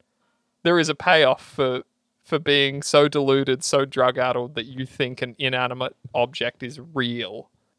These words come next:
Yeah, you can use it to get a different ending. <laughs> It's crazy.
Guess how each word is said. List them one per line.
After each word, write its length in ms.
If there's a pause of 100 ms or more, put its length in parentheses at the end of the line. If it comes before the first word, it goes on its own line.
(140)
Yeah, 220
you 200
can 160
use 280
it 80
to 80
get 180
a 40
different 420
ending. 300 (180)
<laughs> 160
It's 320
crazy. 760